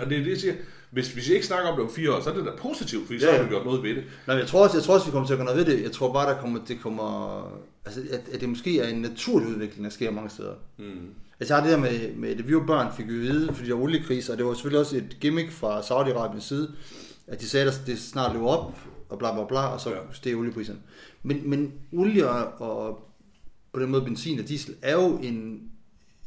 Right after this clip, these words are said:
Speaker 2: øh, en
Speaker 1: Ressource.
Speaker 2: restricted ressource, som
Speaker 1: Ja.
Speaker 2: på et eller andet tidspunkt løber ud.
Speaker 1: Mm.
Speaker 2: Derfor ser du også Saudi-Arabien, øh, og Katar og Dubai, og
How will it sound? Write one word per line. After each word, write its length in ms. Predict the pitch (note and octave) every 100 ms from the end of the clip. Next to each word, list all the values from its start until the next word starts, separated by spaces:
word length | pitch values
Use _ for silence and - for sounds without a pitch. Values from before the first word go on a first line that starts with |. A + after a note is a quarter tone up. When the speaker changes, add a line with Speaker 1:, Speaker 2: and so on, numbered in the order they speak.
| -
Speaker 2:
øh, 720 | A3+ D#3 A#2 B2 B2+ - B2 G#2 _ - - _ _ _ A#2+
en 100 | A#2+
Speaker 1:
Ressource. 180 | A2+ A#2 D3+
Speaker 2:
restricted 280 | E3+ C3+ A#2+
ressource, 460 | - D#3 F3 A2+
som 140 | A2+ A2+
Speaker 1:
Ja. 60 |
Speaker 2:
på 40 | D#3
et 40 |
eller 100 | F3
andet 60 | C#3+
tidspunkt 280 | C#3+ D3
løber 180 | G#2+ G2+
ud. 140 | A#2+ B2+ -
Speaker 1:
Mm. 400 | B2 C3 C3 C3+ - -
Speaker 2:
Derfor 420 | E3+ E3+ C#3+ A2 -
ser 200 | - E3
du 80 | B2
også 160 | A#2+ D3
Saudi-Arabien, 440 | D#3 A#2+ A2+ G#2 F#2 F2+ - - _ _ _ - -
øh, 320 | G#2+ G#2 G2 -
og 180 | G2+ G2+
Katar 360 | - G#2 A#2 A#2
og 140 | G#2 G2
Dubai, 420 | A#2+ A#2 A2+ G#2+
og 160 | F#2+